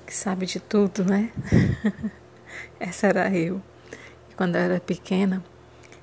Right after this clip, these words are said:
eu pensava que pra pessoa estar viva, precisava o coração estar parado. Se estivesse batendo é porque a pessoa estava morrendo.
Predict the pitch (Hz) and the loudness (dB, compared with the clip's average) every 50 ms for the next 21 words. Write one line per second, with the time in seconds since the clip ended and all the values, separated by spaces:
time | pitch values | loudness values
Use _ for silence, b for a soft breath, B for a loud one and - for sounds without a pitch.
0 | - - - - - 190 180 - - 190 180 180 185 180 180 - 190 175 - 196 | -16 -10 -10 -6 -4 -4 -4 -2 -2 -2 0 0 0 -2 -2 -4 -6 -6 -4 -6
1 | 180 - 190 180 - - 196 180 175 - - 180 170 175 170 165 190 190 196 208 | -6 -4 -4 -6 -4 -4 -4 -4 -4 -4 -4 -4 -2 -4 -4 -4 -4 -2 -2 -2
2 | 185 185 180 175 180 190 - - - 180 - - 185 175 - 180 175 175 175 185 | -2 -4 -6 -8 -8 -10 -12 -8 -8 -6 -4 -4 -6 -4 -2 -2 -2 -2 -2 -4
3 | 185 190 185 - - - - - 190 175 170 - - 180 180 170 - 175 165 - | -4 -4 -6 -10 -16 -18 -10 -6 -6 -4 -4 -4 -4 -6 -6 -4 -4 -6 -4 -4
4 | - - 240 214 190 185 185 - - - - - B B B B B B B B | -4 -6 -4 -4 -6 -6 -8 -10 -14 -20 -20 -20 B B B B B B B B
5 | - - - 208 - - 190 175 185 180 175 - - 185 185 185 180 - - 190 | -18 -8 -8 -6 -4 -4 -4 -2 -2 -2 -2 -2 -4 -2 -2 -2 -2 -2 -4 -4
6 | 180 175 180 175 - - - - 185 - - 190 - - 196 185 180 - 180 175 | -2 -2 -4 -4 -6 -8 -4 -4 -6 -4 -4 -6 -6 -6 -8 -8 -4 -2 -4 -2
7 | - 196 180 180 190 190 175 185 180 180 175 180 170 - | -2 -2 -2 -2 -2 -2 -4 -4 -4 -4 -4 -6 -8 -10